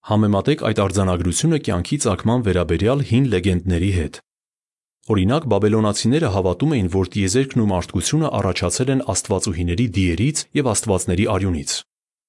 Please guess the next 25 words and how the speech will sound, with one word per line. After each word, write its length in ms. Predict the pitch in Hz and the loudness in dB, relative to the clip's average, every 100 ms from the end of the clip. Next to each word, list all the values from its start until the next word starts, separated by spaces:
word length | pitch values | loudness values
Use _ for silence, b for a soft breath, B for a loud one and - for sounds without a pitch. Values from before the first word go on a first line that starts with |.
| _ _ _ _ | _ _ _ _
Հին 160 | - 113 | 0 2
Եգիպտոսում 580 | 95 92 98 95 85 131 | 2 0 0 0 2 2
կարծում 420 | 95 90 - 139 | 2 0 0 2
էին, 180 | 110 92 | 2 2
որ 200 | 92 - | 0 -2
Ռա 240 | 95 98 107 | -2 0 0
աստվածը 560 | 95 - 104 135 110 | 0 -2 -2 -2 0
մարդկանց 440 | 92 90 - 120 127 | 0 -2 -2 -2 0
ստեղծել 420 | - 85 - 120 | -2 -2 0 0
է 80 | 117 | 0
իր 180 | 117 110 | 0 -2
արցունքներից։ 680 | 101 - 110 - 113 73 - - _ _ _ _ _ _ - | -2 -2 -2 0 -2 -2 -6 -10 _ _ _ _ _ _ -4
Իսկ 140 | - | -4
չինական 540 | - - 110 104 117 107 | -2 0 2 2 2 2
լեգենդներից 600 | 98 98 92 98 95 - | 2 0 0 0 0 -2
մեկի 300 | 95 90 90 | -2 -2 -2
համաձայն, 500 | 87 87 95 139 151 B B _ - | 0 0 0 0 -2 B B _ -2
մի 80 | 110 | 0
հսկայի 500 | 80 101 - 104 127 | 0 -2 0 0 0
աճյուն 460 | 113 90 - 139 147 | 0 -2 0 0 0
վերածվել 540 | 101 95 90 110 131 | 0 0 0 0 0
է 60 | 131 | 2
երկրի 420 | 98 92 101 117 | 0 -2 0 0
բնական 480 | 101 95 87 92 104 | 2 2 2 0 0
տարրերի, 480 | 92 92 101 95 | 0 0 0 -2